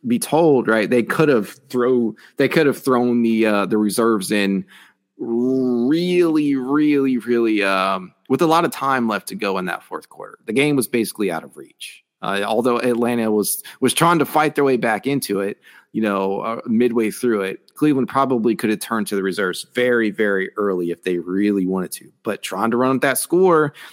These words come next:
because of this in-season tournament stuff, um, they kept the starters out there longer than I would have liked. Um, and the reason I say that is because,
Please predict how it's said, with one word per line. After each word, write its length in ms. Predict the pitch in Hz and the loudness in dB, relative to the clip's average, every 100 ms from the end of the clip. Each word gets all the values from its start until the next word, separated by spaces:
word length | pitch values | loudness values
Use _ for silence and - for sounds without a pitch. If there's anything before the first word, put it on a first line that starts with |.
| _ | _
because 280 | 123 127 120 | -4 -2 -2
of 80 | 120 | -2
this 160 | 113 | -2
in-season 480 | - 123 - 120 110 | -4 -6 -2 -2 -2
tournament 360 | - 143 127 98 | -2 -2 -2 -2
stuff, 440 | - 104 104 - - - - _ | -2 -2 -2 -8 -20 -20 -20 _
um, 460 | - 110 107 104 107 - | -2 2 2 0 -4 -8
they 220 | - 131 | -2 0
kept 300 | 127 147 - | 2 -2 -2
the 60 | 117 | -4
starters 380 | - 131 117 | 0 2 2
out 220 | 117 110 107 | 0 0 0
there 160 | 101 | 0
longer 680 | 101 101 107 104 104 101 95 - _ _ | 2 2 2 0 0 -2 -4 -10 _ _
than 300 | 104 107 101 | -4 -2 -4
I 220 | - 104 | -2 -2
would 160 | 104 95 | 0 -2
have 160 | 98 - | -4 -4
liked. 520 | 82 - - - - _ _ _ | -8 -6 -12 -14 -16 _ _ _
Um, 380 | 104 107 104 107 | -2 0 0 0
and 280 | 131 131 117 | 0 0 4
the 80 | 135 | 6
reason 260 | 147 131 | 6 4
I 100 | 120 | 0
say 260 | 104 147 147 | 0 0 0
that 380 | 127 123 120 120 | 2 0 -2 -2
is 160 | 117 | -4
because, 680 | 98 123 - 117 117 110 - | -2 -4 -2 -2 0 -2 -4